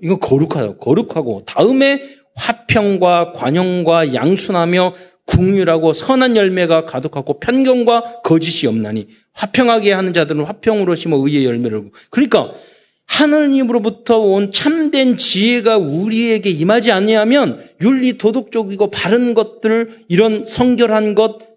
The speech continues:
궁휼하고 베푸는 것, 관용하는 걸 실천할 수 없다는 거예요. 그, 그 지혜가 뭡니까? 성령의 지혜예요. 여러분이 성령의 지혜가 충만해서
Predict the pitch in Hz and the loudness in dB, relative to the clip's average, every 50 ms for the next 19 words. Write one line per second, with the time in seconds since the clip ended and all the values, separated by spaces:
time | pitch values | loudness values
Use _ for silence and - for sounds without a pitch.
0 | _ _ _ _ _ - 180 196 202 208 220 220 202 196 202 202 196 196 196 190 | _ _ _ _ _ 0 2 2 4 4 2 2 0 -2 -2 0 0 -2 0 0
1 | 190 214 196 - - 226 214 196 208 202 202 - - 156 214 247 247 240 233 226 | -2 -2 -2 -6 -4 -2 0 2 0 0 -2 -4 -2 0 2 2 2 2 2 2
2 | 202 202 190 - 277 254 262 254 226 196 - 120 107 - - 139 120 123 117 101 | 0 0 0 -2 -2 -2 -2 -4 -4 -4 -6 -8 -8 -8 -10 -14 -14 -14 -16 -18
3 | 92 92 95 98 _ _ _ _ _ _ _ _ - 226 190 - - 240 - - | -18 -18 -20 -20 _ _ _ _ _ _ _ _ -4 -4 -4 -2 -4 -4 -2 0
4 | - 180 202 202 214 180 139 120 127 127 127 123 - 117 107 - _ _ _ _ | 0 0 2 2 2 0 0 -2 -2 -2 -4 -6 -10 -14 -14 -14 _ _ _ _
5 | _ _ _ _ _ _ _ - - - 240 247 240 233 220 196 185 180 180 - | _ _ _ _ _ _ _ -4 -2 0 0 0 0 -2 -2 -2 -4 -6 -8 -10
6 | - - 202 185 - 82 101 98 _ _ _ _ _ _ _ _ _ _ _ _ | -12 -10 -10 -12 -14 -16 -20 _ _ _ _ _ _ _ _ _ _ _ _ _
7 | _ _ _ 110 104 95 98 101 101 101 107 _ _ _ _ _ _ _ _ _ | _ _ _ -18 -16 -14 -12 -12 -12 -14 -16 _ _ _ _ _ _ _ _ _
8 | _ - - 175 180 170 160 151 147 143 131 - - 139 135 127 127 120 - - | _ -6 -4 0 0 2 2 2 2 0 -2 0 -2 -2 -2 -2 -4 -4 -4 -10
9 | - - 180 180 165 147 139 123 110 - - 208 214 170 110 - - | -10 -8 -8 -8 -6 -6 -4 -6 -6 -2 0 0 0 0 -2 -6 -12